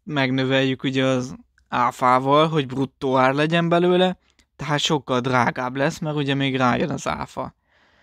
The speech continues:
Tehát a rendes ár ez a száz százalék,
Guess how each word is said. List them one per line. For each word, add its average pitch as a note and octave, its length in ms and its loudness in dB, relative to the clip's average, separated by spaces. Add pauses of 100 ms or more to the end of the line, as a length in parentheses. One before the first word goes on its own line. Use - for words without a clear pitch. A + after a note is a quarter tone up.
(520)
Tehát A#2 240 2
a C3+ 60 0
rendes C#3 440 2
ár B2 360 -4
ez B2 180 -6
a A#2+ 60 -6
száz B2 320 -6
százalék, F#3 840 0